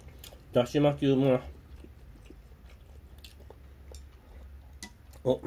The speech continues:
とりあえずここら辺までにしますか。うん。今日はね、そうめん食べたかったんで、そうめん作ったんですけど。うん。やっぱ暑いからね。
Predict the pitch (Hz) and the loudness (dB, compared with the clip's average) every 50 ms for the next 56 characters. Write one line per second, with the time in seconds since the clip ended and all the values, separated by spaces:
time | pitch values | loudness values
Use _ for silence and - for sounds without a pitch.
0 | - - - 156 156 160 123 - - - - - 156 156 151 151 156 151 135 113 | -8 0 6 8 8 8 8 4 0 -4 2 6 8 8 8 8 8 8 6 6
1 | 92 78 - 95 98 92 - - - 80 - - - - - - - - 113 104 | 4 2 -2 -2 -2 -2 -4 -4 -10 -10 -10 -10 -18 -20 -20 -14 -6 -4 -4 -4
2 | 87 - - - - - - - 202 170 117 98 82 - - - 247 277 262 220 | -4 -6 -12 -20 -20 -8 2 6 10 10 10 8 6 0 6 6 8 8 10 8
3 | 143 104 104 101 98 110 107 120 - - 90 82 - - 82 82 78 - - 165 | 8 8 8 4 2 4 4 4 2 2 -2 -4 -4 -4 -4 -4 -4 0 2 4
4 | 165 147 120 92 - - - - 104 - - 101 87 69 69 - - - - 80 | 4 6 4 2 2 -2 -2 -2 -2 0 0 -2 -2 -2 -4 -14 -12 -6 -6 -2
5 | 76 85 82 80 - - - - - - - - - - - - - - - - | -2 -2 -2 -2 -6 -16 -20 -20 -20 -20 -20 -20 -20 -18 -18 -18 -16 -16 -16 -14
6 | - - - - - - 101 98 98 98 90 76 67 - - - - - - - | -14 -12 -14 -14 -10 -6 -2 -2 0 0 0 -2 -4 -8 -12 -16 -18 -18 -18 -18
7 | - - - - - - - - - - - - - - - - - - - - | -18 -18 -16 -18 -18 -20 -20 -20 -20 -20 -20 -20 -20 -20 -20 -20 -20 -20 -20 -20
8 | - - - - - - - - - - - - - - - - - - - - | -20 -20 -20 -20 -20 -20 -20 -20 -20 -20 -20 -20 -20 -20 -20 -20 -20 -20 -20 -20
9 | - - - - - - - - - - - - - - - - - - - - | -20 -20 -20 -20 -20 -20 -20 -20 -20 -20 -20 -20 -20 -20 -20 -20 -20 -20 -20 -20
10 | - - - - - - - - - - - - - - - - - - - - | -20 -20 -20 -20 -20 -20 -20 -20 -20 -20 -20 -20 -20 -20 -20 -20 -18 -8 -4 -4
11 | 110 - 117 107 98 101 - 147 156 143 143 120 95 78 78 90 87 78 - | 0 2 2 2 2 4 6 6 6 8 8 6 6 6 2 0 0 0 -2